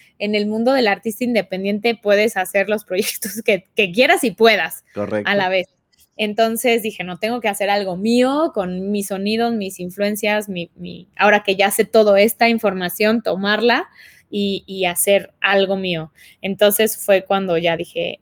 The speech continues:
Speaker 1: "Voy a hacer a Ferna". <laughs>
Speaker 2: Súper bien, ¿no? Pues muchas gracias por, por compartirnos eso.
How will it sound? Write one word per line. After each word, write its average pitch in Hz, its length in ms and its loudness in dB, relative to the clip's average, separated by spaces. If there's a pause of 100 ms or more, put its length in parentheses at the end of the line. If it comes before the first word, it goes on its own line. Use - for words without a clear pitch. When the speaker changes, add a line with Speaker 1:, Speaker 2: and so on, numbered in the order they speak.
(140)
Speaker 1:
"Voy 180 220 -6
a 180 80 -2
hacer 170 300 -4 (360)
a 175 300 -8
Ferna". 170 520 -4 (220)
<laughs> 277 720 0
Speaker 2:
Súper 151 400 -2
bien, 160 420 2
¿no? 175 300 2
Pues 185 160 0
muchas 180 300 0
gracias 175 380 0
por, 147 380 -2
por 127 240 -4
compartirnos 131 840 -4
eso. 139 340 -6